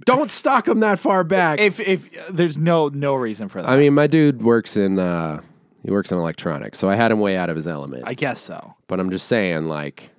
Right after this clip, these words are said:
Speaker 1: let me get on the ladder.
Speaker 2: Yeah, just, like,
Speaker 1: And I
Speaker 2: so
Speaker 1: didn't a-, I, I didn't ask to get on the ladder, so
Speaker 2: And what about
Speaker 1: that's
Speaker 2: the secret shelf one in between? You didn't think?
Speaker 1: Oh,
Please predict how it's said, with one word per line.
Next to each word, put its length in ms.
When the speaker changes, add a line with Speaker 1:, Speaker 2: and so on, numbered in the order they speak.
Speaker 1:
let 180
me 160
get 180
on 120
the 80
ladder. 360
Speaker 2:
Yeah, 240
just, 280
like, 340
Speaker 1:
And 100
I 60
Speaker 2:
so 160
Speaker 1:
didn't 220
a-, 240
I, 80
I 20
didn't 200
ask 240
to 60
get 120
on 100
the 80
ladder, 280
so 100
Speaker 2:
And 100
what 100
about 200
Speaker 1:
that's 140
Speaker 2:
the 40
secret 380
shelf 320
one 140
in 100
between? 380
You 80
didn't 180
think? 320
Speaker 1:
Oh, 280